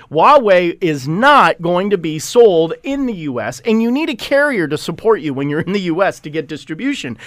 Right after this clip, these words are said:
And that's pretty big because that's a big sign of what I think we can expect to see in the U S in regards to technology, is that all of these things we're hearing with what Trump's doing and all these rules that are coming in, it's gonna play a very big role when it comes to technology in that country.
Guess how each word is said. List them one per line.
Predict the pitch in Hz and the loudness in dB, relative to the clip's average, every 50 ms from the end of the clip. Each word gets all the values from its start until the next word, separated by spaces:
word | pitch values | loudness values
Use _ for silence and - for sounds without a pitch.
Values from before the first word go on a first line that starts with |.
| - - - | -20 -8 -4
And | 175 170 196 | -2 2 2
that's | 226 269 - - | 2 2 0 -4
pretty | - - - - 285 302 285 | -10 -14 -8 -4 -2 0 0
big | 233 247 294 285 208 160 | 0 -2 -2 -2 -2 -4
because | 160 - 190 185 175 | -4 -4 -4 -2 0
that's | 156 196 202 - - | 2 0 0 0 -2
a | 190 | -4
big | 180 262 233 202 | -4 -6 -6 -8
sign | - - 254 247 254 254 226 | -6 -4 -2 0 0 0 0
of | 185 160 | -2 0
what | 160 190 202 196 196 - | 2 4 4 4 4 2
I | - 185 170 | -2 -4 -4
think | - - - - - 330 330 262 214 208 - - - - - _ _ - | -4 -8 -14 -12 -8 -6 -6 -6 -6 -8 -10 -16 -20 -20 -20 _ _ -6
we | 208 220 | -4 -4
can | 226 226 214 | -4 -6 -8
expect | 208 - - - 233 220 220 - | -8 -8 -6 -4 -4 -4 -4 -6
to | 196 | -10
see | - - - 247 240 | -10 -8 -6 -4 -4
in | 226 202 | -4 -4
the | 190 | -4
U | 190 196 196 175 175 | -4 -6 -4 -2 -2
S | 185 269 165 - - - _ _ _ _ | -2 -2 -4 -10 -16 -18 _ _ _ _
in | 202 202 | -4 0
regards | 208 208 190 202 190 175 - | 0 0 2 0 -2 -4 -6
to | - 151 | -12 -8
technology, | - 185 165 135 - 190 220 233 226 180 127 - 104 - - - - _ _ | -6 -4 -4 -2 0 2 2 4 2 2 0 -4 -10 -14 -16 -20 -20 _ _
is | - 170 160 160 | -4 -4 -2 0
that | 180 170 165 165 143 - _ - _ _ _ | 2 2 2 0 -2 -6 _ -20 _ _ _
all | 233 240 269 285 294 | 6 6 8 8 6
of | 262 247 | 4 0
these | 254 233 220 - | -2 -6 -8 -8
things | - - 240 233 208 185 | -6 -4 -4 -4 -4 -6
we're | 202 185 | -6 -4
hearing | 165 185 202 208 208 196 | -4 -4 -4 -4 -4 -4
with | 175 160 - | -6 -6 -4
what | 147 170 170 160 | -2 -4 -4 -4
Trump's | - - 214 233 254 220 - | -2 0 2 2 2 0 -4
doing | - 214 220 226 226 220 202 | -4 -2 -2 0 0 0 2
and | 160 | 4
all | 151 151 | 4 4
these | 147 143 123 120 | 2 0 -4 -2
rules | 139 160 190 240 254 233 | 0 2 2 2 0 0
that | 247 | 0
are | 247 240 | 0 0
coming | 240 - 233 233 240 233 | 0 -2 -4 -4 -2 -2
in, | 233 240 240 226 - - - _ | -2 -4 -4 -6 -8 -12 -20 _
it's | - - | -10 -6
gonna | - 302 440 | -4 -4 -4
play | 415 - - - - - 247 269 240 | -4 -8 -14 -10 -4 0 2 4 4
a | 196 143 135 | 4 4 2
very | 127 117 131 180 233 254 262 247 | -2 0 2 4 4 6 4 2
big | 180 180 220 208 | 0 -2 -2 -2
role | 170 160 185 202 202 170 | -2 0 0 0 0 0
when | 151 151 | 0 -2
it | 156 143 | -4 -4
comes | - 175 175 175 | -6 -6 -6 -8
to | - 147 | -10 -14
technology | - - 180 151 - 170 180 202 220 214 196 156 120 135 135 135 135 - | -8 -6 -6 -6 -2 0 2 2 2 2 0 -4 -6 -8 -8 -8 -8 -4
in | 226 233 226 214 | -2 0 0 0
that | 196 180 165 160 - | -2 -4 -6 -6 -8
country. | - - 220 220 214 - - 104 82 | -10 -8 -8 -8 -10 -10 -14 -16 -18